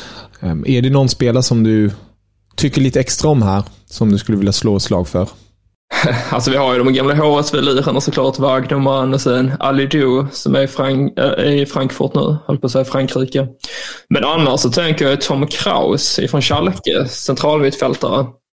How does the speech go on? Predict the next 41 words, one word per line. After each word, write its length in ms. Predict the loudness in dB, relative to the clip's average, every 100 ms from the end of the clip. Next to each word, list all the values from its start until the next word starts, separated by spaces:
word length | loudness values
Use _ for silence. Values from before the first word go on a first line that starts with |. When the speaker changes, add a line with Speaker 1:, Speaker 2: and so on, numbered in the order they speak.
| _ _ _ -14
Speaker 2:
Han 200 | -4 -2
har 100 | 0
också 160 | 0 0
samlat 280 | 0 0 0
på 160 | 0
sig 120 | 0 2
en 60 |
del 180 | 2 2
ur, 680 | 2 2 4 4 4 4 2
eh, 60 | 2
landskamper 640 | 0 -2 -2 -2 -2 -2
här. 220 | 0 -2 -4 _ -20 _ _
Men 100 | -2
det 60 | 2
är 40 |
en 80 | 0
spelare 460 | 0 0 0 0 0
som 160 | 2
jag 140 | 0 0
tycker 300 | -2 0 2
väldigt 280 | 2 0 0
mycket 200 | 0 2
om 340 | 0 2 0 -2 -16 -8
och 60 | -2
som 200 | 2 4
jag 140 | 2
hoppas 420 | 0 -2 -2 -4
blir 80 | -4
kvar 220 | -2 0 0
i 40 |
Schalke 460 | 0 0 -2 -4 -4
och 80 |
ska 280 | -2 0 0
försöka 260 | -2 -2 0
hjälpa 280 | -2 -2 0
dem 160 | 0
upp 200 | 0 -4
till, 560 | -10 -2 0 2 2 0 -4 _ _ -6
till 120 | -2
Bundesliga 640 | 2 2 2 0 0 0
igen. 260 | 0 -2 -4